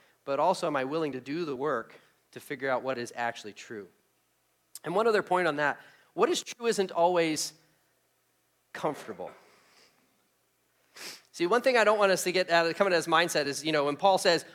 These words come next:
"Whatever is good, whatever is right, whatever is excellent and praiseworthy or admirable in any way," you know, sometimes we're like, "Okay, flowers and roses and unicorns," and you're like, that's, that's kinda where we go with it, right? It's like, it's whatever's good.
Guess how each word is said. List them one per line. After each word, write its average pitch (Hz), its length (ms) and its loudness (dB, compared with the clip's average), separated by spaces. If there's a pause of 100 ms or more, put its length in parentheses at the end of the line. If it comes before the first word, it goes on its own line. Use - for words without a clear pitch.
"Whatever 214 300 6
is 190 120 4
good, 196 200 4
whatever 190 220 4
is 160 100 -2
right, 180 240 2
whatever 170 240 4
is 170 100 0
excellent 180 320 2
and 156 80 -4
praiseworthy 160 480 -2
or 147 80 0
admirable 160 480 2
in 151 60 0
any 156 160 -2
way," 147 260 2 (220)
you 170 80 -2
know, 175 100 4
sometimes 208 500 0
we're 180 120 0
like, 165 180 -2
"Okay, 220 380 -6 (320)
flowers 240 500 4
and 180 240 -2
roses 214 460 6
and 190 240 -2
unicorns," 196 680 0
and 175 240 -4 (300)
you're 175 80 0
like, 175 120 -2
that's, 208 300 2
that's 185 240 0
kinda 208 280 2
where 196 140 4
we 185 120 -2
go 262 240 6
with 139 160 0
it, 107 120 -8
right? 165 200 2
It's - 120 -6
like, 185 140 -2
it's 185 160 -2
whatever's 233 400 0
good. 226 580 2